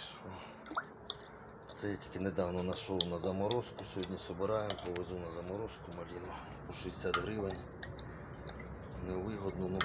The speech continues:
хоч щось, бо вина мені вже точно хватить. Зараз покажу. Це я розколотив. Тут у мене жмих, от я його ще розкидаю, ну ось сюди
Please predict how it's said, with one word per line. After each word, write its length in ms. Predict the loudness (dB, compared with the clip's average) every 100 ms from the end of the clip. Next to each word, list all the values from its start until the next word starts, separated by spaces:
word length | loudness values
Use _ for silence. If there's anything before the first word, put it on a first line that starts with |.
| 2
хоч 120 | 0
щось, 340 | 2 4 6 6
бо 60 |
вина 340 | 4 6 4 4
мені 320 | 4 4 4
вже 120 | 2
точно 400 | 0 0 0 0 -2 0
хватить. 460 | 2 2 2 0 -2 -2 -4 -4 -4 -4 -2 -2 -2 -2 -2 -2 0 2 4
Зараз 220 | 6 8 6
покажу. 340 | 6 2 0 0
Це 200 | 4 6
я 80 | 8
розколотив. 800 | 6 4 4 4 4 6 6 6 4 0 -2 2
Тут 180 | 2 4
у 40 |
мене 300 | 6 6 6
жмих, 320 | 4 4 2 4 2
от 100 | 2 0 0 0
я 100 | 4
його 180 | 4 4
ще 220 | 4 6
розкидаю, 640 | 6 6 4 4 6 8 8
ну 140 | 10
ось 160 | 8 8
сюди 300 | 10 12 10